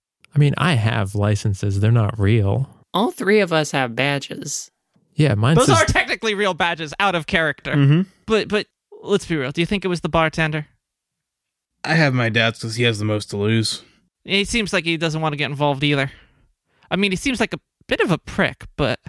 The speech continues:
Speaker 4: I mean, let's be real. The second he's arguing, like, with me that, "No, he could definitely be the murderer," I kinda discounted him. But
Speaker 3: Yeah, yeah,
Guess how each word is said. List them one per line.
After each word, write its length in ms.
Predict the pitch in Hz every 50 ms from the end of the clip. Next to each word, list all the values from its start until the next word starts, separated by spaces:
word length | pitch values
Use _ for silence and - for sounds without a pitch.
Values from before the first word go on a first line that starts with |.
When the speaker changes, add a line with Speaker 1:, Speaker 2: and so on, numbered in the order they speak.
| - - - _ _ _ _ -
Speaker 4:
I 140 | - - 143
mean, 220 | 151 156 151 139 -
let's 160 | - 147 143
be 100 | - 135
real. 220 | 127 123 123 127 127
The 60 | 139
second 200 | 139 160 156 175 170
he's 100 | 143 139
arguing, 520 | 135 135 139 135 131 127 123 127 131 127
like, 220 | 123 123 120 -
with 160 | - 127 123 117
me 80 | 127 120
that, 200 | 110 107 - -
"No, 180 | 151 175 165
he 120 | 135 147 127
could 180 | 139 131 117
definitely 340 | - 139 135 123 123 127 120
be 100 | 113 117 113
the 100 | 107 104
murderer," 380 | 107 104 104 104 107 107 107
I 120 | 98 101 107
kinda 260 | - - 107 104 98
discounted 500 | 92 101 101 - - 104 104 107 104 104
him. 200 | 110 113 113 107 104 - _ _ _ _ _ _ _ _ _ _ _ _ _ _ _ -
But 360 | - 135 123 120 120 120 113 - - 131 123 120 - - _ _ _ _ _ _ _ -
Speaker 3:
Yeah, 300 | 214 254 285 220 160 -
yeah, 300 | - 202 214 180 151 -